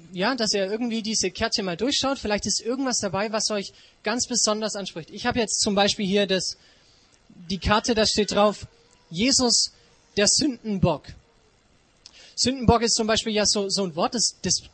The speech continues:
gebrauchen wir ja heute noch, um irgendwie zu sagen, hey, alle Schuld, ähm, also der ist an allem schuld.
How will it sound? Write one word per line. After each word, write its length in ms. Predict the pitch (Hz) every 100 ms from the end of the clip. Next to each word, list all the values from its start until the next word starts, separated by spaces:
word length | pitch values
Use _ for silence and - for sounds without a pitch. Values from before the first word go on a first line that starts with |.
| _
gebrauchen 640 | 202 208 180 - 208 240 233
wir 160 | 233
ja 200 | 208 190
heute 260 | 165 254 285
noch, 260 | 196 160 - _ _
um 120 | - 208
irgendwie 340 | 240 254 254
zu 140 | 247
sagen, 480 | 226 220 233 233 214 - _ _ _
hey, 300 | 196 202 - _ _ _
alle 240 | 190 240
Schuld, 480 | 233 240 233 220 - - _ _
ähm, 420 | 196 190 185 180 175 - 175 156
also 180 | 180 180
der 220 | 170 190
ist 80 | 262
an 100 | 220
allem 220 | 185 240
schuld. 400 | 208 277 320 151